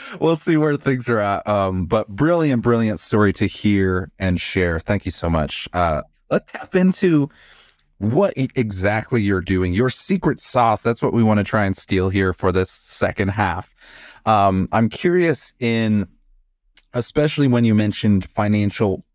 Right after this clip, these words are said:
organization, in developing our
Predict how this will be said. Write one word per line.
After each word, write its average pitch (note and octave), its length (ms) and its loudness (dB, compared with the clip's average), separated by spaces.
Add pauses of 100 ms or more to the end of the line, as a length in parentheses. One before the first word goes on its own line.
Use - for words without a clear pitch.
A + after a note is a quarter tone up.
(120)
organization, F2 1120 0 (420)
in G#2 160 2
developing A#2 840 2
our F#2 640 0